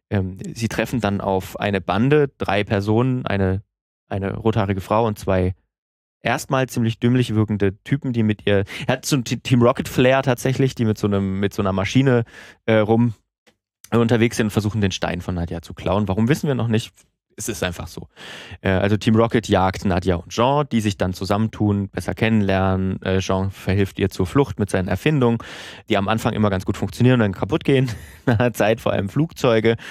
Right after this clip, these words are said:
Und im Laufe der Zeit verspricht er, sie dahin zu bringen, wo sie vermeintlich herkommt, nämlich nach Afrika, weil sie da gerne mal hin möchte. Das ist erstmal das Setting.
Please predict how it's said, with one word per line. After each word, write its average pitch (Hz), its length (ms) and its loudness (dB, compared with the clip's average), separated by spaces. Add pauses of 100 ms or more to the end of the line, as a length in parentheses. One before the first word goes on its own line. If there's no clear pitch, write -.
(280)
Und 110 140 2
im 104 80 2
Laufe 98 240 2
der 101 100 4
Zeit 98 160 -2
verspricht - 600 -2
er, 120 320 0 (340)
sie 113 240 0
dahin 110 300 2
zu 117 160 -2
bringen, 104 380 2 (500)
wo 110 280 4
sie 107 300 2
vermeintlich 90 480 -2
herkommt, 135 480 0
nämlich 101 360 0
nach 90 340 -2 (560)
Afrika, 120 480 0
weil 101 120 2
sie 98 80 -2
da 95 120 0
gerne 92 220 0
mal 90 160 0
hin 98 260 2
möchte. 87 400 -4 (1080)
Das 113 200 -2
ist 117 120 -4
erstmal 92 480 -2 (520)
das - 200 -12
Setting. 190 420 0